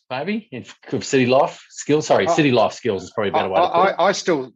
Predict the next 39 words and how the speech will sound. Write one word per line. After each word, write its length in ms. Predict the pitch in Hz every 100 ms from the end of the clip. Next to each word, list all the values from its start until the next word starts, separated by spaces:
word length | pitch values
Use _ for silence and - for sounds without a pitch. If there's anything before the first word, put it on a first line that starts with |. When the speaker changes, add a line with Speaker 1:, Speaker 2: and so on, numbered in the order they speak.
| -
Speaker 2:
I, 260 | 160 165 170
I 60 |
question 460 | 180 - 147 - 120
that 200 | 131 -
to 100 | 135
this 220 | 117 -
day. 320 | 131 127 147 -
Speaker 1:
<laughs> 1700 | 175 156 - 131 - 143 - - - - - - - - 185 104 - - - - - - - - - - -
So 200 | - 156
I 60 | 156
think, 320 | 220 214 - 151
I 100 | 180
think 200 | 180 156
that's, 340 | 151 - - 127
for 160 | 170 156
him 140 | 202
to 160 | 170 147
go 180 | 143 127
down 180 | 120 139
and 100 | 131
be 160 | 131
living 240 | 131 143 135
in 60 |
a 80 | 104
caravan, 640 | - 113 123 110 90 107 175 _
um, 300 | 110 110 117 127
on 100 | 123
his 180 | 107 107
own 440 | 113 101 101 170 -
and 140 | 117 -
play 500 | 127 113 110 98 - _ -
club 340 | - 127 135
cricket 380 | - 104 101 - _ 104
and 140 | 101
just 260 | 107 - 131
was 180 | 113
ex-, 320 | 117 - - -
extraordinary. 520 | 123 - 117 104 87
So, 320 | 135 123